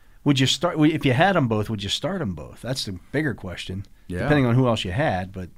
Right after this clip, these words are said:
Speaker 2: I mean, Baker and Odell owners know that those guys aren't putting up any points.
Speaker 1: Yeah.
Speaker 2: All the points come from the running
Speaker 1: The
Speaker 2: backs.
Speaker 1: running backs.
Speaker 2: Yeah.
Speaker 1: It's all the running backs. Then Jonathan Taylor. That's only gonna go up.
Speaker 2: Yeah, I would think.
Speaker 1: If, if there's the guy you wanna target, folks. If you look at his next
Speaker 2: Strength
Speaker 1: five
Speaker 2: of
Speaker 1: games,
Speaker 2: schedule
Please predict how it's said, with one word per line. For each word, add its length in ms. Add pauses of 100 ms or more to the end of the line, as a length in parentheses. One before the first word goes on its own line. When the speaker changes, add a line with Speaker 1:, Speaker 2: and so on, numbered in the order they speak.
(200)
Speaker 2:
I 120
mean, 300 (640)
Baker 400
and 100
Odell 340 (100)
owners 380
know 180
that 120
those 200
guys 220
aren't 120
putting 200
up 100
any 140
points. 380
Speaker 1:
Yeah. 80
Speaker 2:
All 120
the 80
points 320
come 200
from 140
the 80
running 220
Speaker 1:
The 80
Speaker 2:
backs. 60
Speaker 1:
running 180
backs. 280
Speaker 2:
Yeah. 100
Speaker 1:
It's 80
all 120
the 80
running 240
backs. 320 (560)
Then 160
Jonathan 420
Taylor. 420 (100)
That's 220
only 160
gonna 160
go 180
up. 240 (120)
Speaker 2:
Yeah, 120
I 40
would 120
think. 320 (140)
Speaker 1:
If, 160
if 140
there's 260
the 80
guy 200
you 120
wanna 180
target, 380
folks. 480
If 160
you 80
look 160
at 60
his 140
next 220
Speaker 2:
Strength 260
Speaker 1:
five 20
Speaker 2:
of 60
Speaker 1:
games, 120
Speaker 2:
schedule 460